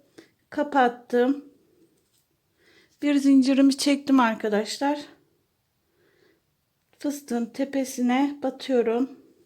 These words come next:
Dibine üçlü fıstık yaptım ve karşıya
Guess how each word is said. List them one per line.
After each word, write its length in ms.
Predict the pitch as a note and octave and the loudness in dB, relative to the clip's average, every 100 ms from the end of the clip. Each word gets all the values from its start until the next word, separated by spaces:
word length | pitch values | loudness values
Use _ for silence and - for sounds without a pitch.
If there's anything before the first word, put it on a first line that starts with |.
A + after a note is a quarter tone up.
| _ _ _ _ _ _ _ _ _ _ _ | _ _ _ _ _ _ _ _ _ _ _
Dibine 640 | D4 C#4 B3+ A#3+ C4+ D4 - _ _ _ _ _ _ _ _ _ _ _ _ _ _ _ _ | -4 0 0 2 0 0 -6 _ _ _ _ _ _ _ _ _ _ _ _ _ _ _ _
üçlü 380 | C#4 C4+ - C#4 | -6 -6 -6 -10
fıstık 600 | C#4+ C#4+ C#4 - C#4 - | -6 -8 -6 -8 -8 -4
yaptım 580 | C#4 C#4 C#4 - C#4 C4+ | -2 -2 -4 -4 0 0
ve 160 | C#4 | 0
karşıya 840 | C#4 B3+ A#3 A#3 - A3+ A#3 D4+ | -2 -2 -2 -4 -4 0 0 0